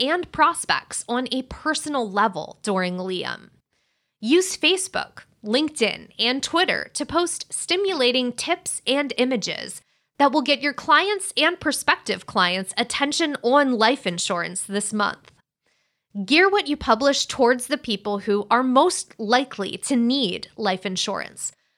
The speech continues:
such as couples with young children, couples who recently purchased a house, or seniors who may have lost their group coverage when they retired. Always consider your audience in your posts.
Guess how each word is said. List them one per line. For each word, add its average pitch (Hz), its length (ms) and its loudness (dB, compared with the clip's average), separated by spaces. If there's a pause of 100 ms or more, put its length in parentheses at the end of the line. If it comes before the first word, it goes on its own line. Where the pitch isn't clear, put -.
(100)
such - 340 -2
as 240 280 2
couples 320 560 2
with 320 180 -2
young 254 280 4
children, 254 680 -4 (240)
couples 247 400 0
who 269 140 -2
recently 262 520 -6
purchased 247 520 -2
a 254 40 -4
house, - 580 0 (400)
or 427 340 6 (100)
seniors 330 720 -2
who 269 140 0
may 240 160 4
have 233 180 2
lost 208 440 2
their 240 140 6
group 254 380 -2
coverage 185 540 -6
when 196 260 0
they 175 160 0
retired. 226 800 -2 (800)
Always 349 560 8
consider 269 640 0
your 214 280 -2
audience 190 720 0
in 196 240 0
your 185 120 -2
posts. - 680 -6